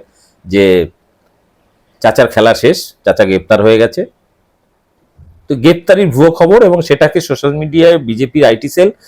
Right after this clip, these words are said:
Facebook ভরে দিয়েছে, "চাচা গ্রেপ্তার, খেলা শেষ চাচার।" কারণ চাচার পেছনে বিজেপির আইনজীবীরা, আহ, এবং, আহ, জাতীয় মহিলা কমিশন তাদের চাচার পেছনে লাগিয়ে দেওয়া হয়েছে, তাদের প্রেশারে নাকি গ্রেপ্তার হয়েছে। তো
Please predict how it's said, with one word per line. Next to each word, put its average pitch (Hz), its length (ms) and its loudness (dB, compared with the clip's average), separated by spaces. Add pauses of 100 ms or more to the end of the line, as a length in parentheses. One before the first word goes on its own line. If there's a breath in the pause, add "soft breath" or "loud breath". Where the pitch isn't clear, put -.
(600 soft breath)
Facebook 131 340 0
ভরে 147 180 2
দিয়েছে, 101 320 0
"চাচা 110 220 0
গ্রেপ্তার, 104 360 -2 (340)
খেলা 139 200 2
শেষ 107 280 -4
চাচার।" 78 260 -4 (540)
কারণ 160 200 2
চাচার 135 300 0
পেছনে 165 480 0 (280 soft breath)
বিজেপির 117 360 0
আইনজীবীরা, 139 680 0 (340)
আহ, 95 220 0
এবং, 98 340 0 (160)
আহ, 82 280 -4 (300)
জাতীয় 95 280 2
মহিলা 117 300 2
কমিশন 185 540 0
তাদের 101 260 -2 (340)
চাচার 101 240 2
পেছনে 104 280 -8
লাগিয়ে 80 260 -2
দেওয়া 67 220 -6
হয়েছে, - 220 -20 (180)
তাদের 92 240 0
প্রেশারে 110 360 -4
নাকি 131 260 -4
গ্রেপ্তার 87 380 -8
হয়েছে। - 260 -18 (1400)
তো 156 360 2